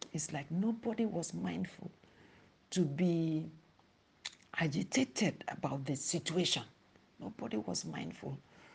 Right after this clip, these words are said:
to really be, have a holy anger about, "Why should this be? How come?" But the prophets, God will always speak through his instrument. God will always have a way of shaking us back.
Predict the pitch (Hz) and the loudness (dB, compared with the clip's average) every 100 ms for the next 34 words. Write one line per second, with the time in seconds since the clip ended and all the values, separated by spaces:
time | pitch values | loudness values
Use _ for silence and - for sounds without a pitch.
0 | - - 175 165 208 208 220 208 - - | -20 -4 0 2 2 2 2 0 -10 -20
1 | _ 175 165 156 156 - - - 233 220 | _ 2 4 2 0 -12 -20 -8 0 4
2 | 170 143 240 226 - 202 190 170 139 - | 6 8 8 8 4 4 4 4 -2 -10
3 | - - - - 151 151 147 - 196 254 | -20 -20 -20 -10 -6 -4 -6 -4 0 2
4 | 254 - - 175 - - - - - - | 2 0 -2 -2 -4 -8 -10 -14 -18 -20
5 | - - - - - - 131 285 269 - | -20 -20 -20 -14 -2 6 6 6 4 2
6 | - 160 185 - - - - - 214 185 | -2 -2 -6 -18 -20 -20 -16 2 6 8
7 | 226 - 330 349 - 220 - - - - | 6 4 0 0 2 0 0 -4 -6 -8
8 | - - 302 247 214 262 240 247 - - | -10 0 2 2 4 6 6 4 0 -2
9 | 240 202 190 - 190 190 170 160 170 - | -2 -2 -6 -2 2 4 4 2 -4 -4
10 | 147 147 185 - - - - - _ - | -4 -6 -8 -16 -20 -20 -20 -20 _ 2
11 | 240 226 175 - 208 240 233 214 208 202 | 6 6 4 0 2 4 4 4 6 8
12 | 180 196 170 143 - 247 - 240 214 202 | 10 10 8 4 4 2 2 2 4 2
13 | 160 190 - - | 2 0 -2 -10